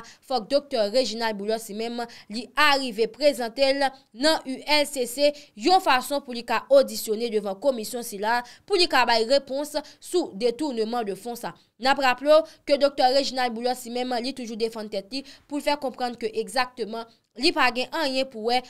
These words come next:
ansanm avèk koze detouneman de fon. Se kòb ki envesti. E kòb sa li menm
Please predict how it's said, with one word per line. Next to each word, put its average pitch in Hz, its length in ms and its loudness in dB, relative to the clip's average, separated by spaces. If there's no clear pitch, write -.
ansanm 294 460 -2
avèk 220 460 -4
koze 233 480 0
detouneman 208 720 -8
de 240 120 -4
fon. 240 260 -6
Se 247 320 0
kòb 262 320 2
ki 240 180 -10
envesti. 226 540 -4
E 240 140 0
kòb 294 240 2
sa 233 240 0
li 202 80 -10
menm 233 300 -6